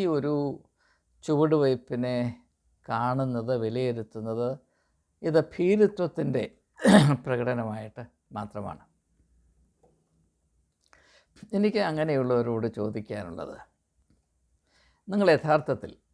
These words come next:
സിനിമാ ലോകത്തിൽ പ്രവർത്തിക്കുന്ന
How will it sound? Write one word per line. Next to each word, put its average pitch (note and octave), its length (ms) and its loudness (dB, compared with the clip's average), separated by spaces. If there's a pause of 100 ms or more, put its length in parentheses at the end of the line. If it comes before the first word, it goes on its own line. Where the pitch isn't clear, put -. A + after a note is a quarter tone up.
(1400)
സിനിമാ E3+ 460 -2 (160)
ലോകത്തിൽ C3 440 0 (120)
പ്രവർത്തിക്കുന്ന A2+ 720 -8